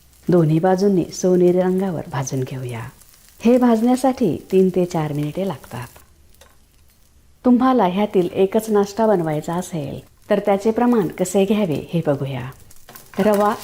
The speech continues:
एक कप, दही अर्धा कप, पाणी एक कप, बेकिंग सोडा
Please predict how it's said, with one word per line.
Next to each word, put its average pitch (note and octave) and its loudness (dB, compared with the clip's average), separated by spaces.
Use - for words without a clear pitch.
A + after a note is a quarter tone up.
एक D3+ -4
कप, D3 -8
दही G#3 2
अर्धा D3 -4
कप, - -8
पाणी G3+ 2
एक D3 -4
कप, D#3+ -4
बेकिंग G#3 0
सोडा A3+ -2